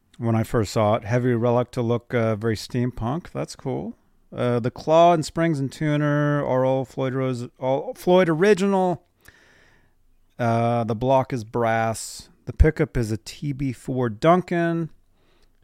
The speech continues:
Feel free to ask questions about this guitar so there is no confusion what you may,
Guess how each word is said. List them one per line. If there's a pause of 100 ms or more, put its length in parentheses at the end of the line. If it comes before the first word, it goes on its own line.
Feel
free
to
ask
questions
about
this
guitar
so
there
is
no
confusion
what (280)
you
may,